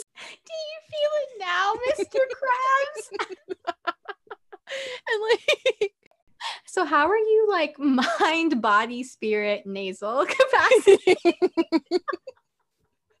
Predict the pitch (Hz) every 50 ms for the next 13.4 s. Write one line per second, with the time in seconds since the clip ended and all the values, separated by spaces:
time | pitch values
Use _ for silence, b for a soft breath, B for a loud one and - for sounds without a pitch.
0 | _ _ _ _ _ _ _ _ _ _ _ _ _ _ B 539 587 554 523 494
1 | 453 392 359 B B - 240 269 302 311 302 294 294 302 302 302 294 - - -
2 | 285 269 240 226 196 - - - 202 202 196 196 196 196 196 190 190 190 185 196
3 | - _ _ - - _ - 226 269 294 311 320 - - 208 247 - - 440 -
4 | - - 403 - - - 240 247 240 320 440 466 - 392 359 330 277 214 180 180
5 | - 143 160 - - - 185 180 180 - - 185 170 170 165 175 175 185 _ -
6 | 185 180 170 170 175 170 160 175 - - - 170 165 165 196 - - _ b b
7 | b b b b b b b b b _ _ _ _ _ - 233 214 247 226 -
8 | 254 247 254 262 277 294 277 247 233 220 220 226 240 240 - - - 208 214 220
9 | - - 202 190 190 190 196 - - 208 208 214 220 233 247 254 - - 214 202
10 | 196 208 208 - 196 185 180 196 208 - 208 208 190 185 185 185 - - 185 175
11 | 175 175 170 _ - 185 180 180 180 - 185 170 165 - 180 160 160 170 196 -
12 | - - _ - 208 202 - - 202 185 185 185 185 196 220 240 240 - - 180
13 | 180 180 175 175 170 175 175